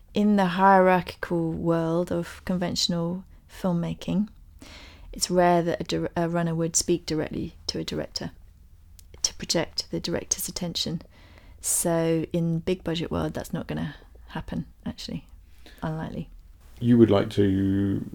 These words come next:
Speaker 2: foster a situation in which the runner could do that.
Speaker 1: Totally. If, if you're working with a group of people, whatever role each individual is working on,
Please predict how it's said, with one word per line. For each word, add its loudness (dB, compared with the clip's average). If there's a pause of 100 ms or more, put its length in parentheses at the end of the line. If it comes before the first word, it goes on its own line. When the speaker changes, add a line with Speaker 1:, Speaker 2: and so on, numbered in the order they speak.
(280)
Speaker 2:
foster -2
a -2
situation -2
in -2
which -6
the 2 (420)
runner 2
could 2 (220)
do 4
that. -4
Speaker 1:
Totally. 4 (640)
If, 4 (420)
if 6
you're 12 (160)
working 2
with 2
a 6
group 2
of -2
people, 2
whatever 6 (440)
role 10 (480)
each 4
individual 6
is 4
working 4
on, 4